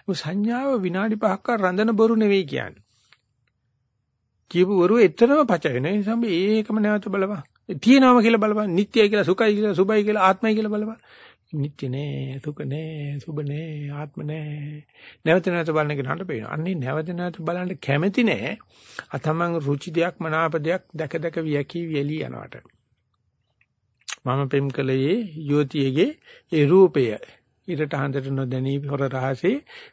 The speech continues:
රූපේ වියකෙනවා. මගේම ගීයක් නැලවිලි සුවරෙන් ඈතින් මතුවෙනවා. හැබැයි ගෑණි බුදියාගෙන තියෙන්නේ මාත් එක්ක නෙවෙයි. දරුවා මගේ නෙවෙයි. හැබැයි නැලවිලි ගීය මගේ.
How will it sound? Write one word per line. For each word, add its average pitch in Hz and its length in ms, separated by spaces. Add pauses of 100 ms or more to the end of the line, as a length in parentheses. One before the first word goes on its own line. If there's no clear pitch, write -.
රූපේ 185 460
වියකෙනවා. 127 1120 (960)
මගේම 156 440
ගීයක් 151 440 (540)
නැලවිලි 143 460
සුවරෙන් 127 420 (300)
ඈතින් 110 680
මතුවෙනවා. 104 760 (280)
හැබැයි 147 340
ගෑණි 165 260
බුදියාගෙන 156 380
තියෙන්නේ 175 220
මාත් 180 260
එක්ක 160 180
නෙවෙයි. 151 560
දරුවා 170 340
මගේ 160 260
නෙවෙයි. 139 300
හැබැයි 147 280
නැලවිලි 185 400
ගීය 190 240
මගේ. 208 320